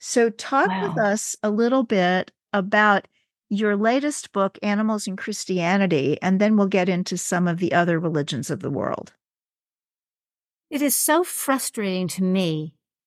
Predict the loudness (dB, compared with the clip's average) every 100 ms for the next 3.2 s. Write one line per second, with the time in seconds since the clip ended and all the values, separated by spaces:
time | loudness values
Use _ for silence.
0 | -8 0 0 0 2 2 2 0 -4 -2
1 | -2 0 -2 -6 -10 -12 -6 -4 -2 -4
2 | -2 -2 -2 -6 -6 -8 -8 -6 -4 -6
3 | -10 -14